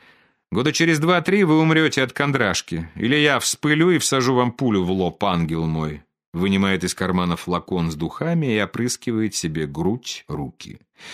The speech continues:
Чебутыкин смеется. А я в самом деле никогда ничего не делал. Как вышел из университета, так не ударил пальцем о палец. Даже ни одной книжки не прочел, а читал только одни газеты. Вынимает из кармана другую газету. Вот,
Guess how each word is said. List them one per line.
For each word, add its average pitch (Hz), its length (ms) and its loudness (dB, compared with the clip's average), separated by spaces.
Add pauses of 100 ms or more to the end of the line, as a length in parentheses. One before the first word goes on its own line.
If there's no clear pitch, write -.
(300)
Чебутыкин 101 760 -4
смеется. 92 720 -6 (640)
А 147 100 -6
я 247 120 0
в 240 40 -2
самом 294 280 0
деле 175 200 2
никогда 165 420 0
ничего 208 340 0
не 156 120 2
делал. 73 540 -6
Как 170 260 -2
вышел 117 400 0
из 104 100 0
университета, 131 680 0
так 160 220 -2
не 151 100 2
ударил 147 460 2
пальцем 120 400 0
о 104 80 0
палец. 85 420 -4 (280)
Даже 117 260 2
ни 135 80 2
одной 151 220 0
книжки 170 300 -2
не 80 120 0
прочел, 71 380 -8
а 78 100 -6
читал 170 420 0
только 170 320 -2
одни 120 240 0
газеты. 76 560 -4 (320)
Вынимает 101 600 2
из 85 100 -2
кармана 107 420 0
другую 73 460 -4
газету. 64 440 -14 (240)
Вот, 175 460 0